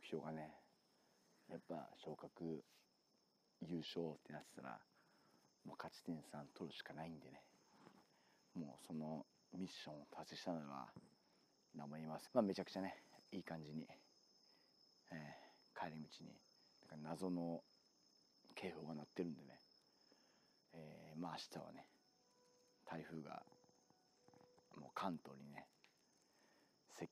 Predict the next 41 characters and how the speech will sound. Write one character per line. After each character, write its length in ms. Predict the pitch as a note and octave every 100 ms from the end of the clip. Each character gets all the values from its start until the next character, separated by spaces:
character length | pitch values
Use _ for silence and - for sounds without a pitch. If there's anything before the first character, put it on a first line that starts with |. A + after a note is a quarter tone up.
| -
近 120 | F2+
し 40 |
て 60 | E2
き 80 | F#2+
ま 80 |
す 100 | E2+
ん 60 | D#2
で 100 | D2+
ね。 180 | D2 - - - - - - -
ち 60 | -
ょ 140 | -
っ 20 | -
と 40 |
ま 60 | -
あ、 80 | - - - - -
引 100 | -
き 80 | -
こ 100 | F#2
も 100 | E2
っ 40 | - -
て、 140 | - - - - - - - - - - -
ま 120 | F2
あ、 60 | D2+ -
こ 180 | - G2
れ 120 | F2+
を 100 | E2+
含 300 | - - F2+
む 100 | D2
ね、 160 | D2 - - - - - - - -
今 180 | B2 G#2+
ま 160 | G2+
で 100 | F#2
の 120 | D2 C#2+ - - - - - - - - - - - - - -
い 80 | G#2+
ろ 120 | F#2+
ん 180 | F2+ F2+
な 260 | F2+ E2+ E2 - - -
音 240 | - G#2 G2
源 220 | F#2 E2 D2+
を 40 |
ね、 160 | C#2+